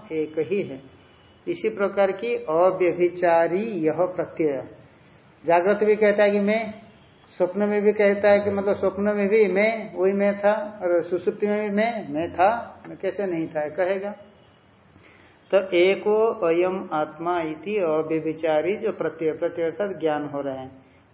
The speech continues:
तेन अनुसरणीयम, एक आत्म प्रत्यय, तो वही, उसी के द्वारा अनुसरणीयम, अर्थात वही मार्ग है। आत्म प्रत्यय ही मार्ग है तुरीय को जानने का, अर्थात जो हमको मैं बोल करके ज्ञान होता है, वो मार्ग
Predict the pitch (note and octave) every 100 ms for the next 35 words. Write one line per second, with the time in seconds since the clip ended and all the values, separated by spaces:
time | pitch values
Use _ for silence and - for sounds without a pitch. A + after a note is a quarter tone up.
0 | _ F3 F3 G3 G#3 G#3 A3+ A#3 F3 E3
1 | E3 - D#3 D3 C#3+ C#3+ E3+ F3 D3+ C#3
2 | - _ _ _ _ _ _ - F3+ F#3+
3 | F#3+ E3+ D3+ F3 E3+ E3+ E3 F3+ F#3 F#3
4 | A3 B3+ C4 - - _ _ - E3 D#3+
5 | D#3+ F3 F3+ F3 F3+ F3 F3 G#3+ G#3 F#3
6 | E3 E3+ F3 G#3+ A3+ F#3 E3+ E3+ E3+ D#3
7 | D#3 E3 F#3+ F3+ F3+ F3+ F3+ F#3 A3+ F#3
8 | E3 D#3+ D3 C#3+ - - - _ _ _
9 | _ _ _ _ D#3+ E3+ - G#3 G#3 G3
10 | - G#3+ G#3 F#3+ B3 G#3+ D#3+ D3+ D3 C#3+
11 | E3+ F#3 F3+ E3+ D#3+ D#3 G#3+ G3+ D#3+ C#3+
12 | C3+ C3+ C#3 - D3 C3+ F3 D3+ F#3+ G#3+
13 | G3 G3 G3 F3 G3 F#3+ F3+ F3+ E3+ E3+
14 | D#3 D#3+ E3 D#3+ D#3 D#3 D#3+ D#3+ A#3+ A3
15 | D3+ D#3+ G3 D#3 C3 B2+